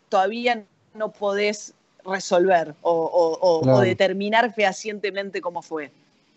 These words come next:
Speaker 2: Claro, por eso está bueno, como ejemplo, que pusiste las dos versiones sobre la muerte de Aramburu. Bueno, para cerrar, estamos hablando hacia atrás, tu faceta de historiadora.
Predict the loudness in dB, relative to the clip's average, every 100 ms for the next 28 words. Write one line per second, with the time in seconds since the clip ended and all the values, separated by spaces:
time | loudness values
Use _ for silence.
0 | _ _ _ 2 4 4 4 4 4 6
1 | 6 6 2 0 _ _ _ -8 -4 -2
2 | -2 0 0 0 -2 -6 -6 0 4 4
3 | 6 4 0 -8 -4 -2 0 0 2 0
4 | 2 2 2 2 2 2 2 2 2 4
5 | 4 2 0 2 2 2 -6 _ -6 -2
6 | -2 0 2 4 2 0 -8 -6 -4 -2
7 | -2 -4 -6 -8 -6 -4 0 2 0 -2
8 | -8 -4 -6 -4 -2 2 2 2 2 4
9 | 6 6 4 2 -2